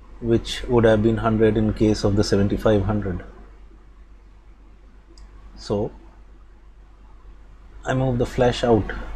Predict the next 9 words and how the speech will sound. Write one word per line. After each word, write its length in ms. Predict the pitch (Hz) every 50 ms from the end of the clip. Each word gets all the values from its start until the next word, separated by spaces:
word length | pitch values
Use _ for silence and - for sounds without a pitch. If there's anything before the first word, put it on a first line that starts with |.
| - - - - -
a 60 | 101
bit, 220 | 98 101 120 - - - - - - - - - - - - - - - - - -
and 240 | 156 165 185 185 175
we 120 | 160 156
start 360 | - - - 139 127 131 123
getting 300 | 120 123 113 - 117 117
far 300 | 113 - - 120 113 110
more 200 | 110 110 113 110
details. 680 | 101 98 98 95 92 110 110 127 156 156 - - -